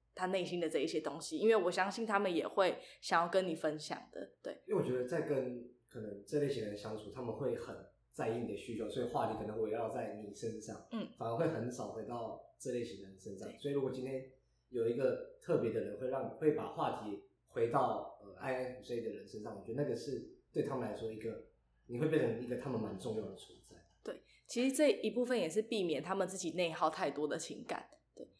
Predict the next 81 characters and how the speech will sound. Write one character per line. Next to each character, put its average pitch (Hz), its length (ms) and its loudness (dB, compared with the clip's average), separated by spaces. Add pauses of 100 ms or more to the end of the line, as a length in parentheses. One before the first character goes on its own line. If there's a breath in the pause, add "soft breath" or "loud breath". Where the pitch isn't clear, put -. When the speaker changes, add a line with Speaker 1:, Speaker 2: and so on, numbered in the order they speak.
(140 soft breath)
Speaker 1:
偶 214 180 8
尔 208 120 8
可 180 140 0
能 165 100 0
还 175 100 0
是 233 100 0
需 208 220 -2
要 185 260 10
身 220 240 4
旁 185 220 2
的 165 60 2
你 156 120 0
去 156 140 -4
拉 156 220 8
他 156 120 4
一 - 80 4
把， - 360 0
这 - 40 -2
样 - 220 -2
子。 - 300 -12
对， - 120 -16 (760)
好。 - 260 -20 (760)
Speaker 2:
其 170 160 -4
实 160 80 -8
这 175 180 -2
真 165 100 4
的 127 80 2
是 - 120 0
蛮 101 280 -4 (120)
幸 127 280 -4
运 117 140 0
的 95 60 -4
一 95 120 -8
件 107 160 -4
事， 107 120 -8
有 98 160 -8
这 - 120 -8
样 110 80 0 (360)
一 - 100 -18
个 - 120 -8
朋 - 180 -14 (180)
友。 92 80 -18 (380)
Speaker 1:
对。 - 180 -20
Speaker 2:
而 127 100 -10
且， 120 360 -4 (100)
就 165 120 -2
如 147 120 6
果 120 120 4
我 - 40 0
在 139 140 2
抱 131 160 4
怨 123 80 2
一 - 20 2
件 127 100 2
事 127 140 -4
情， 110 120 -4
然 110 60 -4
后 113 80 -6
他 131 120 -2
也 110 80 4
不 - 160 -2
会 110 80 0
给 113 100 -2
我 104 140 -2
建 113 160 -8
议， 104 80 -6
他 104 100 -10
就 127 120 -6
只 - 100 -10
是 104 100 -8
聆 98 220 -8
听， - 160 -12
我 92 80 -10
觉 - 100 -6
得 117 80 -4
那 117 60 -6
对 131 100 -2
我 107 80 0
来 - 140 -6
说 104 180 -8
是， - 300 -10